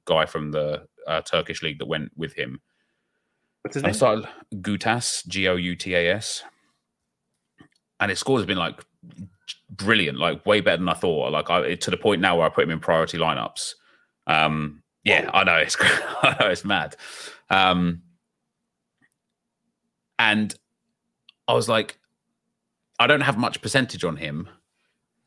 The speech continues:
Speaker 1: because why would I? He's, like, some rando guy that I bought one time because Sivasspor were kicking off the game week at three P M. So their lineup came out at two P M. So I went and bought a whole rare Sivasspor stack.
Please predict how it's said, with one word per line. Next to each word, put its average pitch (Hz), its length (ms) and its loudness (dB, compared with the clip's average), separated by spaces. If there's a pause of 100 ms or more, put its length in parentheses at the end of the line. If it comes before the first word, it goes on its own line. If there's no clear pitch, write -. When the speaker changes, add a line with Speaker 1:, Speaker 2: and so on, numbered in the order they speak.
(160)
Speaker 1:
because 92 280 -6
why 98 160 0
would 92 180 0
I? 73 180 0
He's, 90 180 -10
like, 87 140 -2
some 90 160 -6
rando 85 320 0
guy 85 180 2
that 82 80 2
I 64 60 0
bought 78 340 0
one 82 160 0
time 82 240 -2
because 80 420 -2
Sivasspor 82 760 -2
were 76 120 -6
kicking 85 320 -8
off 80 300 -4
the 82 80 -4
game 82 260 0
week 76 360 -8
at - 180 -4
three 82 220 -2
P 80 200 0
M. 87 240 -2 (300)
So 87 160 2
their 80 100 6
lineup 82 300 2
came 85 120 -4
out 78 140 -2
at 69 80 -6
two 87 180 -2
P 73 160 -4
M. 76 200 -2
So - 140 2
I 80 40 6
went 87 160 2
and 82 100 -4
bought 78 180 4
a - 20 0
whole 85 360 4
rare 82 240 6
Sivasspor 82 540 -2
stack. - 460 -2